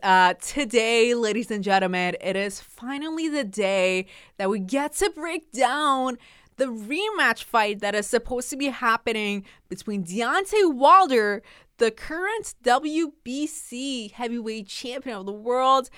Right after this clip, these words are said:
and the current lineal, um, heavyweight champion of the world, Tyson Fury. And I don't know any boxing fan out there that who, uh, you know, who isn't super excited about this fight, because we've waited so, so long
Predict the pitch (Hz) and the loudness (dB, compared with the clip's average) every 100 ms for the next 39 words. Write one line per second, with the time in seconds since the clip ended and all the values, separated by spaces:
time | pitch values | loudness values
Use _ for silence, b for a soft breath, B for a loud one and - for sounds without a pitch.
0 | B B - 202 220 226 208 208 269 269 | B B -10 -6 -4 -4 -6 -8 -6 -4
1 | 240 220 254 349 311 214 202 B B B | -4 -6 -6 -4 -4 -2 -4 B B B
2 | 180 190 185 190 220 226 208 190 - 226 | 2 4 4 0 -4 -4 -2 -4 -6 -6
3 | 220 208 185 185 196 220 220 220 - - | -4 -4 -4 -6 -2 2 2 2 -4 -18
4 | - - 220 - 220 214 - 269 302 156 | -14 -6 -6 -4 -8 -8 -10 -2 0 0
5 | - - B B B 180 180 180 175 190 | -4 -16 B B B -6 -2 -2 -4 -8
6 | - 294 453 508 508 285 247 254 262 269 | -4 -2 0 -2 -2 0 2 4 4 4
7 | - 233 269 269 220 196 208 277 254 269 | -2 -6 -4 -4 0 0 0 -4 -8 -6
8 | 254 262 254 254 254 240 226 196 190 233 | -4 -4 -2 0 0 0 0 0 -2 -8
9 | 226 202 - _ 220 240 294 240 - - | -8 -12 -16 _ -10 -2 0 0 -4 -16
10 | - 254 320 302 - 247 247 262 254 - | -14 -2 -2 -2 2 2 2 -2 -2 -6
11 | _ _ _ - - - 302 277 247 247 | _ _ _ -18 -12 -4 -4 -2 -2 0
12 | 220 214 208 196 190 185 - 202 208 202 | 0 0 -2 -2 -4 -8 -2 -2 -2 -6
13 | 190 214 202 196 294 349 - 214 214 185 | -6 -4 -4 -4 -8 -8 -8 -6 -6 -8
14 | - - 240 254 277 302 269 262 214 196 | -14 -6 -2 -2 -2 -2 0 0 -2 0
15 | 175 170 | 0 -4